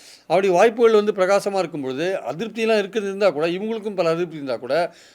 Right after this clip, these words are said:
அரசாங்கத்து மேல பல அதிருப்தி இருந்தா கூட, ஓட்டுகள் வாங்க முடியும், இந்த அணி வின் பண்ணுன்ற ஒரு நம்பிக்கை அவங்களுக்கு இதுவரையும், இன்னி வரையும் இருக்கு.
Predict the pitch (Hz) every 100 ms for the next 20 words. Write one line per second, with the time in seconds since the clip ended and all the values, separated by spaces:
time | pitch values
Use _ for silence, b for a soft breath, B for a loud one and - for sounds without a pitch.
0 | B 143 185 226 226 208 196 180 165 170
1 | 185 170 160 147 127 131 165 175 b b
2 | _ 226 254 269 247 208 233 226 208 214
3 | 208 180 202 220 214 226 233 226 214 202
4 | 175 190 202 185 165 151 135 165 190 214
5 | 185 190 190 220 196 160 165 -